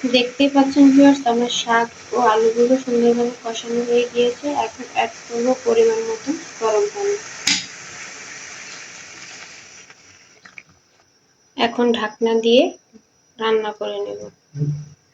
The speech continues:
দেখতেই পাচ্ছেন ভিউয়ার্স, রান্নাটা একদম কমপ্লিট হয়ে গিয়েছে। এখন আপনাদেরকে সার্ভ করে দেখিয়ে দিচ্ছি। এভাবে কম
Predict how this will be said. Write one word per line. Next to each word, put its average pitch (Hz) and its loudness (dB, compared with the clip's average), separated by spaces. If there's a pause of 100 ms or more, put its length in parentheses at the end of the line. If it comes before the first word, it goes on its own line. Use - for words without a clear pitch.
(1900)
দেখতেই 233 4
পাচ্ছেন 262 2
ভিউয়ার্স, 247 2
রান্নাটা 214 0
একদম 214 -2
কমপ্লিট 226 0
হয়ে 233 4
গিয়েছে। 233 2 (160)
এখন 220 -4
আপনাদেরকে 220 -4
সার্ভ 202 -6 (160)
করে 262 4
দেখিয়ে 208 -2
দিচ্ছি। 190 -4 (960)
এভাবে 247 6 (180)
কম 226 6